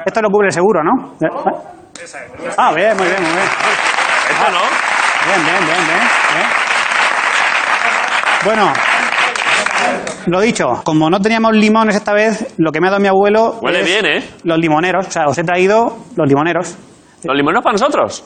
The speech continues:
Speaker 1: Sí, bueno, de hecho, el
Speaker 2: ¡Un
Speaker 1: el
Speaker 2: limonero
Speaker 1: sí.
Speaker 2: ahí para la gente!
Speaker 1: <laughs>
Speaker 2: Perdón, ¿eh?
Speaker 1: Yo, si quieres que te lo explique él,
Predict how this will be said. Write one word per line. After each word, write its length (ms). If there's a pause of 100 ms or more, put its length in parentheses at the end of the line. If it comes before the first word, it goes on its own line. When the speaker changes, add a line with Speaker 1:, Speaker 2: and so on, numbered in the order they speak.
Speaker 1:
Sí, 240
bueno, 240
de 560
hecho, 380
el 420
Speaker 2:
¡Un 100
Speaker 1:
el 80
Speaker 2:
limonero 360
Speaker 1:
sí. 80
Speaker 2:
ahí 60
para 200
la 120
gente! 200
Speaker 1:
<laughs> 2250
Speaker 2:
Perdón, 320
¿eh? 120 (1000)
Speaker 1:
Yo, 180
si 100
quieres 160
que 80
te 80
lo 60
explique 440
él, 260